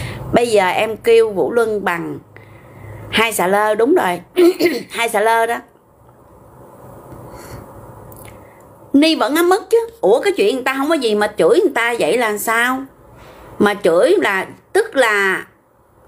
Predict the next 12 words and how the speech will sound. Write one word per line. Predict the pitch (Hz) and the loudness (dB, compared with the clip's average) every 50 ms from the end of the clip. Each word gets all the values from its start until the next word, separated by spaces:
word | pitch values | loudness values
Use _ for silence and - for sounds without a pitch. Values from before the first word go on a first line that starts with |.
| _ _ _ _ _ _ - - - - | _ _ _ _ _ _ -20 -20 -14 -6
anh, | - 269 277 269 269 269 269 | -4 -4 -2 -2 0 0 0
à, | 262 262 262 254 254 254 262 | 2 2 2 2 0 0 -2
ca | 269 262 | -2 -2
sĩ | 262 208 185 | -2 0 0
Nguyên | 254 277 269 254 247 | 0 2 0 0 0
Vũ | - 175 151 180 262 330 | 2 2 2 2 2 2
là | 349 - | 0 0
ảnh | - 160 175 | 0 -2 -2
là | 220 277 247 202 160 | 0 0 -2 0 2
người | 180 196 202 214 214 214 214 | 2 4 4 4 4 4 4
làm | 220 214 208 202 202 | 4 2 0 -2 -4
thật, | 196 196 190 190 | -4 -4 -4 -4